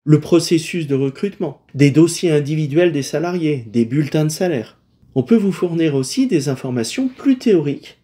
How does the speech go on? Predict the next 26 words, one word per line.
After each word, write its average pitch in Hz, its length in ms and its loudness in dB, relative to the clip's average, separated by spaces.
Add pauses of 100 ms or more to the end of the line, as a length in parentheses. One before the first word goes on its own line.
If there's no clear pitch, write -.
pour 127 180 -2
approfondir 175 640 -2
le 156 100 -2
sujet, 123 400 -6 (220)
des 120 120 4
règles 127 360 2
de 170 120 4
droit, 139 480 0
un 110 80 -8
article 117 380 -10
de 123 100 -4
convention 127 520 -6
collective, 151 600 -2 (280)
des 131 240 4
extraits 135 360 0
de 147 100 -2
presse - 680 -6
ou 143 100 -4
de 160 120 6
livres, 185 500 -2 (160)
le 120 120 2
rappel 139 340 0
d'une 131 180 0
méthode, 151 480 2 (140)
des 120 180 0
définitions. 151 640 -4